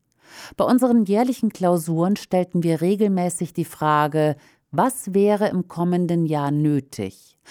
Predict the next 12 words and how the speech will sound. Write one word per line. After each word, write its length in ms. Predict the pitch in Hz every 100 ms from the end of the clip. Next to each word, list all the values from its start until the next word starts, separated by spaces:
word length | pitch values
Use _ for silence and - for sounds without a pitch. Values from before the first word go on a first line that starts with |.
| - -
Was 240 | 151 160 180
müsste 320 | 170 - -
in 140 | 165
der 120 | 170 165
Sache 300 | 170 - 160
geschehen? 680 | 165 - 220 202 131 110 - _ - - -
Welche 340 | 190 196 214
Debatte 640 | 190 190 247 - 151 123 113 _ -
müsste 360 | 156 - 165
der 120 | 151 156
Bundeskanzler 800 | 233 190 - 147 135 - 139
anstoßen? 840 | - 127 - 135 127 123 143 135